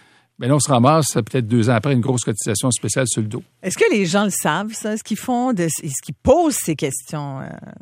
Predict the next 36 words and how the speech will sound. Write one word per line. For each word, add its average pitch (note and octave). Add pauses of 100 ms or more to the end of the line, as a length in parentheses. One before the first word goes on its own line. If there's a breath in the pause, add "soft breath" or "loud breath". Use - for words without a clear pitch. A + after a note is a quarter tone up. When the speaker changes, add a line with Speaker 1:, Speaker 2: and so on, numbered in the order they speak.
(380)
Speaker 2:
en -
Speaker 1:
Moi, F#3+
Speaker 2:
général ? D3
Speaker 1:
moi, E3+
j'enseigne D#3
au A#2+
courtier B2+
immobilier, G#2+
puis B2
on A#2
me A2
dit A2
que A#2+
de A2
plus C#3+
en A2+
plus, -
les G#2+
acheteurs A#2
demandent A2+
cette -
information-là A2
parce G2+
que C3+ (420 loud breath)
les A#2+
gens D3+
sont, C3 (460)
sont, C3
bon, A2+
évidemment, B2
les B2+
gens D3
sont C3
au A2+
fait D3
qu'il A2